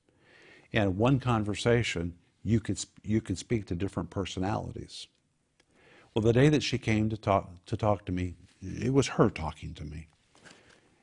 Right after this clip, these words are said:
And I said, "You can be healed." She said, "I don't know if I can be healed because these other personalities take over." I said, "You have to make a choice. Do you really want to be healed?" And, you know, that woman made a decision.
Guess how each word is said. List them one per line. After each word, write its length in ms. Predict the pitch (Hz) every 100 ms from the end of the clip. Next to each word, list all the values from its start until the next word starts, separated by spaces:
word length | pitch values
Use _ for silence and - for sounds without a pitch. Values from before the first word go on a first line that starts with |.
| _ _
And 160 | 113 110
I 80 | 101
said, 240 | - 90
"You 120 | 92
can 180 | - 98
be 100 | 98
healed." 380 | 95 107 98 -
She 140 | -
said, 200 | 98 101
"I 140 | 104 101
don't 140 | 104
know 80 | 110
if 100 | 98
I 80 | 98
can 180 | - 95
be 100 | 95
healed 260 | 104 110
because 340 | 101 90 98 87
these 160 | 87
other 180 | 101 92
personalities 840 | - 104 - 101 101 98 95 95 -
take 300 | 98 92 107
over." 380 | 101 101 104 - - - - -
I 120 | 107
said, 200 | - 98
"You 100 | 95
have 160 | 85 98
to 80 | 95
make 280 | 95 104
a 60 | 107
choice. 420 | - - 101 85
Do 140 | - 101
you 120 | 92
really 320 | 92 101 110
want 220 | 104 95
to 60 | -
be 180 | 92 92
healed?" 340 | 98 87 85 - - - -
And, 140 | 101
you 60 | 98
know, 60 | 92
that 240 | 117 123
woman 420 | 110 113 101 98 -
made 300 | 98 98 107 113
a 60 |
decision. 640 | 113 117 - 95 90 92